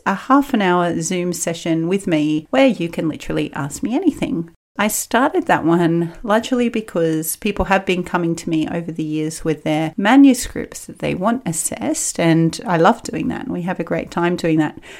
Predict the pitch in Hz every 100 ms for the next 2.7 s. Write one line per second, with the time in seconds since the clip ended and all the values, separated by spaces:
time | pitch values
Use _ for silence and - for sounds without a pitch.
0 | - 226 226 349 427 440 415 - - 233
1 | 226 202 196 151 165 - - 208 233 -
2 | 175 160 170 214 202 196 175